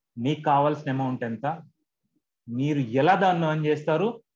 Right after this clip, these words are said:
Through ఐటీసీ Global Plan. Defi programs, bonanzas ఇవన్నీ ఒకసారి రావచ్చు, రాకపోవచ్చు. Permanent గా ఉండేది ఏంటిది? The level plan. ప్రోమో బోనస్ ఎంత అవుతుంది?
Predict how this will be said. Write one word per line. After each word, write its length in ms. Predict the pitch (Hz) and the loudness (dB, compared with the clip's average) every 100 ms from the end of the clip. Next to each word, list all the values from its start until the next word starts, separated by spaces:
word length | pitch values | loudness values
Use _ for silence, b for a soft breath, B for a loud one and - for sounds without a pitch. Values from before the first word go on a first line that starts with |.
| _ - | _ -6
Through 180 | 147 160 - | -4 -4 -2
ఐటీసీ 720 | 127 123 - 143 135 147 139 110 | -2 -2 -6 -8 -8 -6 -6 -6
Global 420 | 117 113 113 110 107 | -6 -6 -6 -8 -10
Plan. 280 | 110 107 98 98 _ _ - | -10 -8 -10 -16 _ _ -12
Defi 400 | 139 185 185 202 | -2 -2 0 -2
programs, 760 | - 170 170 151 156 156 156 - _ _ 123 | 0 0 0 0 0 0 -4 -12 _ _ -6
bonanzas 840 | 120 147 156 160 143 147 147 - _ _ | 0 2 2 2 2 0 0 -8 _ _
ఇవన్నీ 460 | 135 127 131 147 170 | -2 0 2 0 -2
ఒకసారి 340 | 147 - 135 - | -4 -4 -6 -2
రావచ్చు, 500 | 117 131 135 - 117 | 0 2 0 -2 -2
రాకపోవచ్చు. 680 | 113 117 113 117 101 - _ _ _ _ - | -2 -4 -4 -6 -6 -12 _ _ _ _ -2
Permanent 440 | 139 170 180 170 | 0 2 0 0
గా 120 | 160 | 0
ఉండేది 360 | 156 131 123 113 | 2 0 -2 -2
ఏంటిది? 340 | 107 101 87 - _ _ _ _ _ _ _ _ _ _ _ _ _ _ _ _ _ - | -6 -8 -12 -20 _ _ _ _ _ _ _ _ _ _ _ _ _ _ _ _ _ -6
The 100 | 113 | -2
level 300 | 110 120 131 | 0 2 2
plan. 400 | 127 - 107 95 - - | 0 -4 -10 -10 -10 -2
ప్రోమో 220 | 175 220 | 4 6
బోనస్ 280 | 208 214 208 | 6 4 4
ఎంత 180 | 185 196 | 2 2
అవుతుంది? 560 | 202 202 185 185 185 | 4 2 0 -2 -6